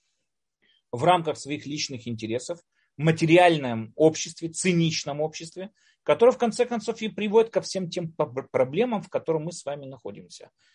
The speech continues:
Коррупция, воровство, на, как и на правительственном уровне, как и не, войны, зависти и так далее, и так далее. Почему? Потому что у человека одна цель. У человека одна цель. Это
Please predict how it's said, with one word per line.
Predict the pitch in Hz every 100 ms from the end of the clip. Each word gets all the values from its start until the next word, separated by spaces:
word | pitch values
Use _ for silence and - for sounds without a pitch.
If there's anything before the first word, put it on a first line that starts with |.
| _ -
Коррупция, | 117 117 208 170 - 135 117
воровство, | 101 104 - - 156 190 165
на, | 127 110
как | 110 110
и | 110
на | 104
правительственном | 110 123 185 170 160 139 139
уровне, | 123 110 107
как | 107 -
и | 110
не, | 165 180 - _ _ -
войны, | 113 156 202 170 156 117
зависти | 107 175 180 160 - 135
и | 120
так | 117 120
далее, | 135 135
и |
так | 123 113
далее. | 104 101
Почему? | 127 127 196 214
Потому | 175
что | -
у | 156
человека | - 147 214 175 139
одна | 135 156 160
цель. | - 170 135 - _ _ _ _ _ _ _
У | -
человека | 139 165 165 156
одна | 135 127 143 147
цель. | - - 127 101 - _ _ _ _ -
Это | 127 120 139 135 135 131